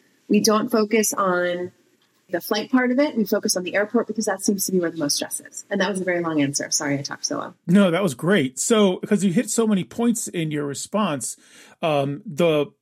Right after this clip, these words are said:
Speaker 2: one point I got out of it, among many others, is that you came from a non-aviation background. I'm guessing you didn't do a ton of P R for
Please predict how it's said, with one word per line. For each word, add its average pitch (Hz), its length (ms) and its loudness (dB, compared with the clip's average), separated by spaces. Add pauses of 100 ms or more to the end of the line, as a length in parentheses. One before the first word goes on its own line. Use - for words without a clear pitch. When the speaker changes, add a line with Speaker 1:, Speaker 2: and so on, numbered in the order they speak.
(140)
Speaker 2:
one 175 300 0
point 165 340 -2
I 151 120 -2
got 143 420 -2
out 131 220 -4
of 123 100 -6
it, 139 100 0
among 127 360 -4
many 131 240 -2
others, 127 360 -2
is 120 180 -6
that 135 200 -4 (380)
you 170 560 2 (280)
came 180 280 0
from 139 500 -2 (180)
a 135 520 0
non-aviation 131 960 0
background. 117 560 -4
I'm 127 140 -4
guessing 135 400 -2
you 131 80 0
didn't 123 260 -4
do 143 160 0
a 120 60 0
ton 131 240 -4
of 123 120 -4
P 135 160 -6
R 120 240 -2
for 120 480 -4